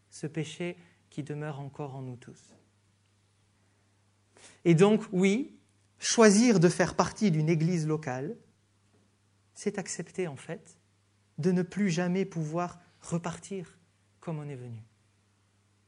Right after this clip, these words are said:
C'est accepter de ne plus être libre de vivre comme on l'entend,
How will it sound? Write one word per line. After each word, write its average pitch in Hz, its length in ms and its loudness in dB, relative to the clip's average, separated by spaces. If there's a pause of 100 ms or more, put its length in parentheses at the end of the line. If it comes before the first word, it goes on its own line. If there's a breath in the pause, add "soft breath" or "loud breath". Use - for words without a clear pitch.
(760 loud breath)
C'est 220 240 4
accepter 214 580 6 (200 loud breath)
de 170 100 6
ne 190 100 4
plus 190 260 2
être 202 240 4
libre 233 420 2 (100)
de 165 120 0
vivre 190 400 -2
comme 180 200 0
on 180 60 2
l'entend, 175 500 0